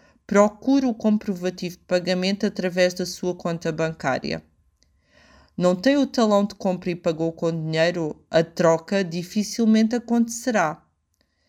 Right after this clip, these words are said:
Por isso é tão relevante e tão importante guardar todos os comprovativos. Se o artigo tiver defeito, não se esqueça que pode pedir a reparação, a troca ou a devolução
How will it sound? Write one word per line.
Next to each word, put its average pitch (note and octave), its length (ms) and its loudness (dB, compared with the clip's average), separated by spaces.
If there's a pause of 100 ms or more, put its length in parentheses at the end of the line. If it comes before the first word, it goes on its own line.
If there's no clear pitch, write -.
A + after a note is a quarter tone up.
(300)
Por E3+ 160 -2
isso F#3 260 0
é F#3 40 6
tão B3+ 440 0
relevante E3+ 960 -4
e F3+ 140 -6
tão F3 280 0
importante F3+ 540 -4
guardar F#3 480 0
todos A#3 320 0
os F#3+ 140 -6
comprovativos. E3+ 1300 -6 (680)
Se - 240 0
o G3+ 60 8
artigo G#3 380 0
tiver E3+ 400 0
defeito, F#3 800 -4
não G3 200 2
se A3+ 140 -2
esqueça F#3 540 -4
que - 180 -20
pode F3 360 0
pedir E3+ 300 -4
a F3+ 60 4
reparação, G3 800 -2
a F3 80 0
troca F#3 460 0
ou G3+ 40 2
a G3 40 -2
devolução F#3+ 760 -2